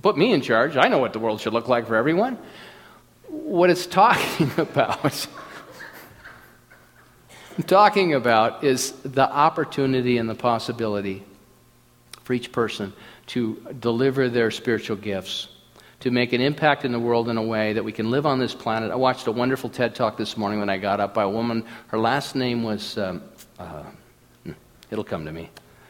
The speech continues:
Should have written it down, but she talked about the situation with food on the planet. And she talked about what's happening in third world countries. And did you know that in the, in the United States, I don't know about Canada, but one percent of the population in the United States grows all the food?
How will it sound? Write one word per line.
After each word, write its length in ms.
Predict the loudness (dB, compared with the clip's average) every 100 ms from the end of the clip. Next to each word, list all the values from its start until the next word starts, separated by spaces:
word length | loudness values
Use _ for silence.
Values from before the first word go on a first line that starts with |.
| -20 -20 -20 -20
Should 160 | -6 -2
have 80 |
written 180 | 0 -2
it 80 | -2
down, 200 | 0 0
but 80 | -2
she 140 | -10
talked 360 | -2 0 0 -2
about 320 | 2 2 2
the 80 | -2
situation 600 | -2 -2 0 0 0 -4
with 120 | -6
food 280 | -4 -2 -2
on 140 | -2
the 60 | -4
planet. 400 | -4 -2 -2 -8 -14 -20 _ -12
And 100 | -12
she 80 | -2
talked 260 | -2 0
about 200 | 0 0
what's 160 | 0 0
happening 360 | 0 0 -2
in 80 | -4
third 200 | -4 -4
world 220 | -2 -4
countries. 500 | -4 -4 -4 -6 -10 -18 -20 -20 -20 -20 _ -20 _ -2
And 320 | 0 0 -2
did 160 | -2
you 80 | 2
know 140 | 4 4
that 80 |
in 100 | 2
the, 60 | 0
in 100 | 0
the 80 | 0
United 280 | 2 2 2
States, 280 | 0 2
I 60 | 2
don't 80 | 2
know 100 | 2
about 240 | 2 0
Canada, 300 | 2 2 2
but 160 | -2 0
one 240 | 2 2
percent 340 | 2 0 2 2
of 80 |
the 80 | 0
population 840 | 2 0 2 0 0 0 -4 -6 -6
in 140 | -4
the 60 | -2
United 320 | -2 -2 -4
States 300 | -4 -2 -2
grows 340 | -2 -2 -2 -6
all 240 | -8 -6
the 80 | -8
food? 240 | -10 -12